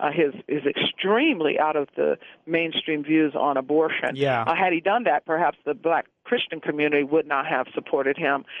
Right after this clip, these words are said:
Speaker 1: in the numbers that they did, not once but twice. Uh, but what, with the little ray of light that I saw in that election, there were many that were aware, and they did not vote for him. While much of the country was focused on the, you know, ninety-six percent of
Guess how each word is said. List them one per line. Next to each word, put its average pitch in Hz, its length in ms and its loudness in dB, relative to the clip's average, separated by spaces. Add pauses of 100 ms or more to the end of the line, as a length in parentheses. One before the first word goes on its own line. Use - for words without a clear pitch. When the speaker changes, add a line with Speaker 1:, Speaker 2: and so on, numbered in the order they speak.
(140)
Speaker 1:
in 151 160 0
the 139 80 0
numbers 139 360 0
that 135 160 0
they 151 120 0
did, 165 280 0
not 147 220 -2
once 175 260 -2
but - 140 -2
twice. 170 340 0 (400)
Uh, 156 140 0
but 165 300 0
what, 175 180 2
with 165 140 -4
the 165 340 4
little 311 340 2
ray 220 160 2
of 190 100 2
light 196 200 0
that 175 140 0
I 170 180 0
saw 180 180 0
in 185 140 2
that 165 140 2
election, 156 500 -2
there 180 140 0
were 202 260 4
many 220 300 0
that 165 240 0
were 214 240 2
aware, 147 360 2
and 170 200 -2
they 170 80 2
did 185 200 -4
not 156 200 -2
vote 170 180 0
for 147 140 -2
him. 156 240 -2 (300)
While 165 440 2
much 190 240 -2
of 185 60 -6
the 170 80 -6
country 185 260 -2
was 165 160 2
focused 170 320 0
on 151 200 0
the, 135 140 2 (300)
you 151 160 2
know, 147 80 2
ninety-six - 1300 -4
percent 156 400 -2
of 151 260 0